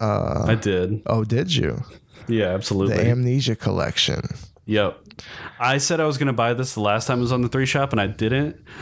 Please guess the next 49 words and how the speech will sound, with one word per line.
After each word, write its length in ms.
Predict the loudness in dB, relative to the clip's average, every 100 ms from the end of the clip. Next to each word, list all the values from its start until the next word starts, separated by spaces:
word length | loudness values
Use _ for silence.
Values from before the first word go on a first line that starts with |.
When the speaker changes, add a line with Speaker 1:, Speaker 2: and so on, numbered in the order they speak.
| -4
Speaker 2:
So 160 | 0
I 40 | 2
made 220 | 2 0
sure 200 | 0 0
that 240 | 0 0
when 140 | 0 0
you 80 | 0
told 220 | 0 0
me 100 | 2
it 100 | 0
was 460 | 0 0 0 0 -4 -14 -16 -4
on 180 | -2 0
sale 240 | 0 0
again, 280 | 0 0 2
I 80 | 2
went 200 | 0 0
ahead 180 | 0 0
and 80 | 0
just 160 | 0
knocked 280 | 0 0 0
it 60 | 0
out. 200 | 0 0
Speaker 1:
I 60 |
had 280 | 0 2 2
Speaker 2:
I'm 40 | 2
very 300 | 0 0 0
interested 380 | -2 2 2 4
Speaker 1:
Yep, 100 | 2
Speaker 2:
to 60 |
play 220 | 2 2 2
Speaker 1:
because 260 | 2 2
Speaker 2:
this. 220 | 2 2
Speaker 1:
I, 140 | 2 0
I 40 |
actually 380 | 0 0 0 0
did 280 | 0 -2 0
pull 160 | 0 0
the 80 | 0
trigger 360 | 0 0 2
on 200 | 2 2
it, 120 | 0 -4 -4
um, 560 | 0 2 2 0 -2 -4 -2
when 140 | 0
it 60 | 2
was 120 | 0
on 120 | 0
sale 300 | 0 2 2
last 340 | 2 0 0
time. 400 | 0 0 0 -2